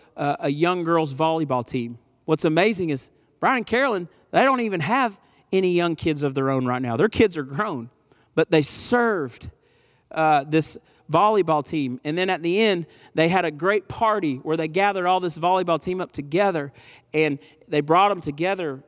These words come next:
And really, it was a time to bless them and also share the gospel with them. But I, I, Brian and Carolyn, I, they took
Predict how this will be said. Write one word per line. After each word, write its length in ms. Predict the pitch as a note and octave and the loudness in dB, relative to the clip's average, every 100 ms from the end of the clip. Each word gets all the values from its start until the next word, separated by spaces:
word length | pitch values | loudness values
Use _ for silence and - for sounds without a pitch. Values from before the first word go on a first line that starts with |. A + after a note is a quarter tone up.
| - | -10
And 220 | C#3+ B2+ - _ | -6 -6 -10 _
really, 260 | - F3+ G#3 | 0 4 4
it 80 | D#3+ | 4
was 140 | D3+ | 0
a 60 | C#3+ | -2
time 280 | - F3+ F3+ | -2 -2 -2
to 220 | - C3+ - - _ _ - | -4 -4 -6 -20 _ _ 0
bless 360 | C#3+ G3 A#3 | 4 4 2
them 200 | - G#3+ | -2 -6
and 100 | F3 | -2
also 240 | F3+ G3+ F3 | -2 -2 -6
share 260 | - F#3+ | -4 -4
the 80 | E3+ | -2
gospel 380 | D#3+ F#3 F3+ D#3 | 0 0 -2 -8
with 100 | D#3 | -6
them. 120 | D3 | -4
But 220 | D#3+ E3+ - - - | -4 -6 -10 -20 -2
I, 160 | F#3+ F3+ | 0 0
I, 200 | F#3+ F#3+ | -4 -8
Brian 300 | F#3 F#3 G#3 | 0 2 2
and 100 | F#3+ | -2
Carolyn, 320 | - G#3+ F#3+ | -2 0 0
I, 140 | E3+ F3 | -2 -4
they 200 | E3 D#3+ | -2 -2
took 300 | - - | 2 0